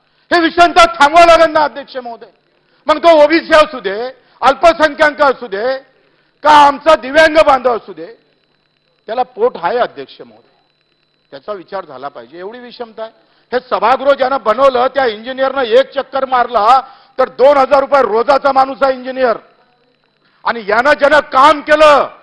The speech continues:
या सभागृहात ज्यानं मजुरीत घाम गाळला, अध्यक्ष महोदय, त्याला तीनशे रुपये रोज भेटत नाही, हे विषमता नाही? यासाठी कोण लढन? का बरं आम्ही याच्यासाठी समोर येत नाही, अध्यक्ष महोदय? आज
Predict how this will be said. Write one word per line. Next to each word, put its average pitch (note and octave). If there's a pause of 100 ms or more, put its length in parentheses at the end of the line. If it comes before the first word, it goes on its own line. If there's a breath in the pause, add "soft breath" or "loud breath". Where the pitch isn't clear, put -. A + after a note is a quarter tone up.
(220 soft breath)
या C4
सभागृहात D4
ज्यानं D4+
मजुरीत C4 (100)
घाम D4+
गाळला, C4+ (300 soft breath)
अध्यक्ष F3+
महोदय, A3
त्याला A3
तीनशे F3+
रुपये G#3
रोज G3
भेटत D#3+
नाही, E3+
हे E3+
विषमता F#3
नाही? A#3 (840)
यासाठी E3+
कोण G3
लढन? G3+ (960)
का E3+
बरं G#3+
आम्ही G#3
याच्यासाठी G3+
समोर G3
येत G3
नाही, G3+
अध्यक्ष F#3+
महोदय? G3+ (440)
आज F3